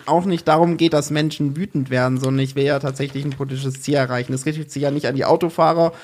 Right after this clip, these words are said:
äh, und ich sag ja nicht, ihr sollt nicht mehr Auto fahren, sondern ich sag halt, äh, ich hab hier eine politische Forderung, ich will, dass wir, ähm, ja, einfach Tempolimit haben,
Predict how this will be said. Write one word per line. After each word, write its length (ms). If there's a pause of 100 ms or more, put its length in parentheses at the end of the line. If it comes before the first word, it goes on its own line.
(360)
äh, 240
und 140
ich 80
sag 120
ja 80
nicht, 200
ihr 80
sollt 180
nicht 120
mehr 120
Auto 140
fahren, 360
sondern 240
ich 120
sag 240
halt, 280 (360)
äh, 340
ich 140
hab 100
hier 120
eine 100
politische 340
Forderung, 640
ich 160
will, 300 (240)
dass 180
wir, 360 (280)
ähm, 540 (140)
ja, 180
einfach 320
Tempolimit 460
haben, 520